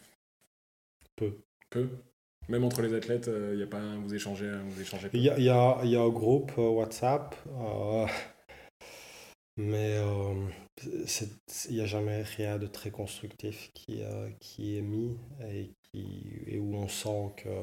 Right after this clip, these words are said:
Speaker 1: voilà, peut-être que, que Rui a certainement cent cinquante notifications à l'heure et que peut-être qu'il ne le voit pas, tout simplement.
Speaker 2: Ouais, il faudrait, il faudrait un... il y a un représentant ?
Speaker 1: Il y a un représentant et j'en fais partie, ouais.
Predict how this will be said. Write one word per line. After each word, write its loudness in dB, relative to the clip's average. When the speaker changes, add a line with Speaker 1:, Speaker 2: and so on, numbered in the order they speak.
Speaker 1:
voilà, -6
peut-être -10
que, -4
que -10
Rui 2
a -4
certainement 0
cent -2
cinquante -2
notifications -6
à -2
l'heure -2
et -8
que -12
peut-être -8
qu'il -10
ne -4
le -6
voit -6
pas, -6
tout -14
simplement. -8
Speaker 2:
Ouais, -6
il -6
faudrait, -4
il -4
faudrait -6
un... -4
il -2
y 4
a 4
un 0
représentant ? -2
Speaker 1:
Il 6
y 8
a 8
un 8
représentant 4
et 8
j'en 6
fais -2
partie, -4
ouais. -4